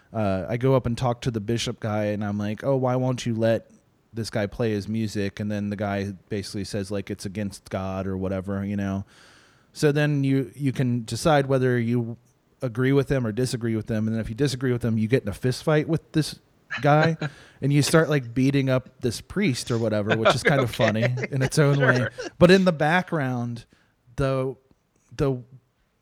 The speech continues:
Speaker 1: uh, Prodigy guy i-, is, like, singing,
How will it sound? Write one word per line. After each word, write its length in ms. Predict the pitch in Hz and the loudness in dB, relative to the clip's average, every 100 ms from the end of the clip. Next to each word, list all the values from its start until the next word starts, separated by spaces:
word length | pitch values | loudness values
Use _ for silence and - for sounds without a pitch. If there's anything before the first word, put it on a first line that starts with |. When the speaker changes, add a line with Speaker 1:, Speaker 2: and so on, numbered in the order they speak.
| _ _ | _ _
Speaker 1:
uh, 180 | 135 123 | -6 -6
Prodigy 520 | - 160 165 147 135 | -2 0 0 -2 -4
guy 540 | 127 117 113 113 113 98 - - - | -2 -2 -2 -2 -4 -10 -20 -20 -20
i-, 60 | - - | -18 -8
is, 220 | 127 110 | -6 -6
like, 200 | 135 107 | -8 -8
singing, 640 | - - 151 170 180 196 | -8 -6 -4 -2 -2 -4